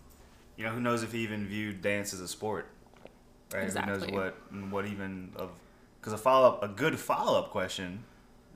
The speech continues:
Speaker 1: that that physician could ask you is like, "Hey, what type of dance are you about to perform?"
Speaker 2: Yeah.
Speaker 1: Right? These are, these are other
Speaker 2: Well,
Speaker 1: questions.
Speaker 2: and,
Speaker 1: Um,
Speaker 2: and,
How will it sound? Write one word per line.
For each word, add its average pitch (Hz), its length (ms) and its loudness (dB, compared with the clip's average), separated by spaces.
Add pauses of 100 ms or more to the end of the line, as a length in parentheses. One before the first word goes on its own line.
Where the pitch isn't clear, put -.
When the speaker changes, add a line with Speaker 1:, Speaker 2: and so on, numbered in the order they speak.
Speaker 1:
that 92 440 0
that 95 320 2
physician 98 300 -6
could 92 100 -4
ask 98 260 2
you 101 60 -8
is 87 60 -8
like, 82 100 -6
"Hey, 120 140 -2
what 95 160 0
type 95 200 0
of 85 80 -12
dance 92 420 -8 (300)
are 92 220 -4
you 90 260 -8
about 87 260 -4
to - 60 -12
perform?" 87 580 -8 (420)
Speaker 2:
Yeah. 185 160 4
Speaker 1:
Right? 185 80 0
These 101 180 -2
are, 92 240 -2
these 95 180 -8
are 90 120 -4
other 87 140 -6
Speaker 2:
Well, - 80 -14 (140)
Speaker 1:
questions. 175 300 2
Speaker 2:
and, 277 240 12
Speaker 1:
Um, - 80 6
Speaker 2:
and, 302 380 12